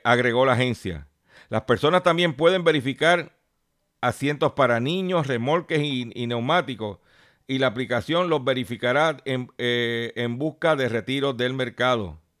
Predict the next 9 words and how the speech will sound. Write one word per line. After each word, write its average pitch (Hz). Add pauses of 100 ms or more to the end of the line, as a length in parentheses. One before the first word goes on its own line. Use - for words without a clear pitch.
(1160)
Hay 104
servicios 135
privados 147
como 131
Carfax 147
que 110
ya 120
lo 143
ofrecen. 123